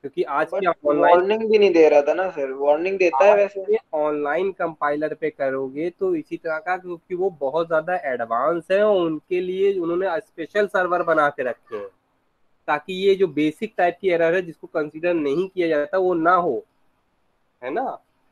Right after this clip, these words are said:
Speaker 1: अभी warning और सब कुछ देगा, जो आपने पूछा उसी के base पे देगा, तो हम लोग उसका काम करेंगे तो देगा, ठीक है? तो
Speaker 2: सर,
Speaker 1: कोई
Speaker 2: but
Speaker 1: बात
Speaker 2: ये
Speaker 1: पहले
Speaker 2: रिटर्न
Speaker 1: तो
Speaker 2: वाली दिक्कत में warning भी नहीं दे रहा था सर, बिल्कुल normally चल रहा था।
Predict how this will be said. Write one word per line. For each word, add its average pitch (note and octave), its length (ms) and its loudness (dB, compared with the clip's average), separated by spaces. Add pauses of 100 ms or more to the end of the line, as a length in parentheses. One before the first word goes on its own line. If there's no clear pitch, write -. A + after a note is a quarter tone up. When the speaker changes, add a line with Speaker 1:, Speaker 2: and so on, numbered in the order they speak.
(140)
Speaker 1:
अभी G#3 260 -2
warning F3 420 4
और G#3+ 100 4
सब F3+ 180 -4
कुछ G3+ 160 2
देगा, A2 360 -2 (220)
जो C#3+ 120 0
आपने E3+ 280 2
पूछा F3 320 2
उसी F3 220 -2
के F#3 120 -2
base E3 280 -6
पे C#3+ 80 -4
देगा, G#2 340 -12 (400)
तो C3+ 140 -16
हम D#3 160 -4
लोग F3+ 120 -2
उसका E3+ 260 -6
काम E3+ 220 -2
करेंगे F3 320 -2
तो D3 200 -4
देगा, G#2+ 320 -6 (340)
ठीक C3 140 -10
है? G#3 140 0 (440)
तो E3+ 60 -8
Speaker 2:
सर, E3+ 280 -2
Speaker 1:
कोई G#3+ 160 6
Speaker 2:
but - 100 -4
Speaker 1:
बात F3+ 340 -2 (400)
Speaker 2:
ये F3 120 2
Speaker 1:
पहले D#3+ 100 4
Speaker 2:
रिटर्न F3+ 300 4
Speaker 1:
तो A3+ 60 2
Speaker 2:
वाली G#3+ 240 0
दिक्कत G#3 380 0
में G#3+ 100 -2
warning F#3+ 420 0
भी F3 80 -4
नहीं D3+ 120 -8
दे C#3+ 160 -4
रहा C#3+ 100 -4
था D3 120 -6
सर, D3 160 -8
बिल्कुल D#3+ 340 -4
normally D3 440 0
चल C#3+ 180 -8
रहा C#3+ 160 -4
था। C#3+ 160 -6